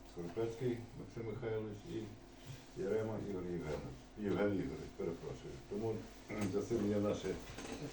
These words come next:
правомочне, можемо починати роботу. Так.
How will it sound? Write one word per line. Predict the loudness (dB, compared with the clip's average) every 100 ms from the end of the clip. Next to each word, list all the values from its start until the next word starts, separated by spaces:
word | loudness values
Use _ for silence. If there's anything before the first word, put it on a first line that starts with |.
| -6 10
правомочне, | 12 12 12 12 10 8 6 8
можемо | 8 8 8 6 6 4
починати | 2 4 6 6 8 8
роботу. | 8 4 4 4 0 0 -4 -14 -16 -16 -14 -14 -14 -12 -10 -10 -12 -14 -12 -12 -12 -12 -12 -12 -14 -14 -14 -12 2
Так. | 6 6 4 -2